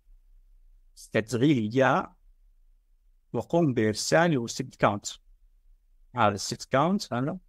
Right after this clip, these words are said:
يعني، فانكشن بهذا المكان لازم يستدعي فانكشن معين. بداخله اللي هو هذا الست كاونت، هذا الاد كا-، او، او ال-، الست، مش الست يوزر ستيت، الاد كاونت هذا. الاد كاونت.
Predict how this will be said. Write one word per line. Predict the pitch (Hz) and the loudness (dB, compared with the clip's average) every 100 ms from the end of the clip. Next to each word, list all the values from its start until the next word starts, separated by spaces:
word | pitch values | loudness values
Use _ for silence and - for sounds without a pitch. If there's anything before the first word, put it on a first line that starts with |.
| - - - - - - | -20 -20 -20 -20 -20 -16
يعني، | - - 101 | -12 -8 0
فانكشن | 151 131 - 110 | 2 2 0 0
بهذا | 127 | 0
المكان | 110 107 139 | 0 2 2
لازم | 113 | 2
يستدعي | 107 - 101 | -2 -2 -2
فانكشن | - 107 - 113 | 0 -2 -2 -2
معين. | 104 107 151 - _ - - - - - - - _ _ - - - - - - - - - - - - _ - - | 0 2 0 -4 _ -20 -20 -20 -20 -20 -20 -20 _ _ -20 -20 -20 -20 -20 -20 -20 -20 -20 -20 -20 -20 _ -20 -4
بداخله | 123 127 135 - 120 180 - | 0 4 4 4 0 -2 -4
اللي | 135 | -4
هو | 120 131 | -2 0
هذا | 123 147 180 190 | 0 2 4 4
الست | 180 - - | 2 -2 -4
كاونت، | - 110 196 - | -2 -2 -4 -4
هذا | 110 95 | -2 0
الاد | - 120 | 0 0
كا-، | - - | 0 -2
او، | 120 | -2
او | - 113 | -4 -4
ال-، | 107 - | -4 -4
الست، | 117 - 135 - | -4 -4 -8 -8
مش | 147 | -8
الست | 127 - 131 147 | -6 -4 -4 -2
يوزر | 135 120 | -2 -2
ستيت، | - 127 139 - - - - - | -2 0 0 -4 -20 -20 -20 -8
الاد | 123 - 139 135 | -6 2 4 4
كاونت | - 95 95 - | 2 0 0 -2
هذا. | 80 - _ - _ - | -4 -6 _ -20 _ -12
الاد | - 127 143 160 - 165 | -6 -2 0 0 -2 -2
كاونت. | - 113 98 | 0 0 -2